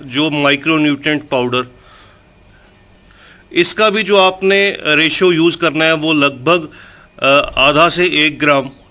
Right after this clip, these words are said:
इससे ज़्यादा quantity use नहीं करनी और लगभग जो आपने यूज़ करना है वो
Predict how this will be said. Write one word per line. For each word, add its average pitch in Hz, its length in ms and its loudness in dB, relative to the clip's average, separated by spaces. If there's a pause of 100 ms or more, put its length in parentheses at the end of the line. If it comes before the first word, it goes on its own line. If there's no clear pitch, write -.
(420)
इससे 170 260 -4
ज़्यादा 185 260 2
quantity 175 420 0
use 151 280 -2
नहीं 156 180 2
करनी 156 360 -2
और 143 360 0
लगभग 143 340 -2
जो 156 120 -2
आपने 156 280 0
यूज़ 143 300 -2
करना 143 280 -2
है 147 120 2
वो 139 380 -4